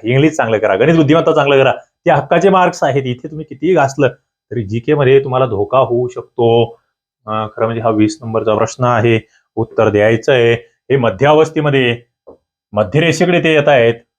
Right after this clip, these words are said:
सरळ आहे, मध्यरेषा मध्यावस्थेमध्ये. तुम्हाला शेवटी आन्सर की दिली आहे, या पीडीएफ तुम्हाला मी अभ्यास कट्टा ॲपवर तुमच्या बॅचमध्ये अ, जी लेखापालची, अ, बॅच आहे, फास्ट ट्रॅक बॅच आहे, तिच्यामध्ये देतोय. नवीन बॅच कालपासून सुरू झाली आहे. हे बॅनर खरं म्हणजे जुने बॅचचं आहे,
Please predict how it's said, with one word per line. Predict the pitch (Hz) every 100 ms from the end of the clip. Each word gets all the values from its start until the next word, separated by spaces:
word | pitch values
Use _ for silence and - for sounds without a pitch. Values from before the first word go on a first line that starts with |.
| _
सरळ | - 110 127
आहे, | 110
मध्यरेषा | 107 101 127 127 123 160 -
मध्यावस्थेमध्ये. | 107 104 120 117 110 113 110 104
तुम्हाला | 104 _ _ _ _ 113 117
शेवटी | 123 123
आन्सर | 117 107 143
की | 143
दिली | 135 131
आहे, | 117 120
या | 113
पीडीएफ | 120 120 131 156 160
तुम्हाला | 147 143
मी | 147
अभ्यास | 123 123 123
कट्टा | 127 -
ॲपवर | 120 123
तुमच्या | 123 127 120
बॅचमध्ये | 117 120 127 123 123 123 _ _ -
अ, | 110 110
जी | 117 143
लेखापालची, | 139 123 143 139 139 156 160
अ, | 151 123 120 131 117
बॅच | 123 135 131
आहे, | 120 110 107
फास्ट | - 123 -
ट्रॅक | 165
बॅच | 165 143 139
आहे, | 127 123
तिच्यामध्ये | 120 - 117 117
देतोय. | 107 104 147 147 - _ _ -
नवीन | 160 196
बॅच | 185 175 -
कालपासून | 156 156 156 165
सुरू | 147 147
झाली | 139 135
आहे. | 135 120
हे | - -
बॅनर | 127 117 123
खरं | 123 117
म्हणजे | 117
जुने | 107 107
बॅचचं | 117 117 117
आहे, | 120 156